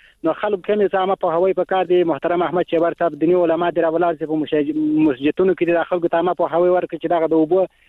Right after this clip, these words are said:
زیات کارول چې دي، دا ګناه هم لري، اسراف هم دی. او بل حکومت عامه پوهاوی باید خلکو ته ورکړي. شهبر صاحب محترمه، څو تر څو که داسې ویده وي، شهبر صاحب، قسم درته اخلم چې دغه ستاسې رسنۍ شاید د اوریدونکو به شاهدان وي چې مثال د هلمند څخه نیولې په هر ولایت کې به داسې کورونه پیدا سي، داسې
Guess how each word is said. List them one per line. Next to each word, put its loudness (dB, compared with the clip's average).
زیات -2
کارول 2
چې -6
دي، -2
دا 2
ګناه 0
هم 2
لري، 2
اسراف -2
هم 0
دی. 2
او 2
بل 0
حکومت 0
عامه 0
پوهاوی 0
باید 0
خلکو -4
ته 0
ورکړي. 0
شهبر 0
صاحب 0
محترمه، 0
څو 2
تر 0
څو 0
که 0
داسې -2
ویده 2
وي، 2
شهبر -2
صاحب، 0
قسم -4
درته -2
اخلم 0
چې 0
دغه 2
ستاسې -2
رسنۍ 0
شاید 2
د -2
اوریدونکو 0
به -2
شاهدان 0
وي 0
چې -2
مثال 0
د 0
هلمند 2
څخه -4
نیولې 2
په 0
هر -2
ولایت 2
کې -4
به 0
داسې -2
کورونه 2
پیدا 0
سي، -2
داسې 0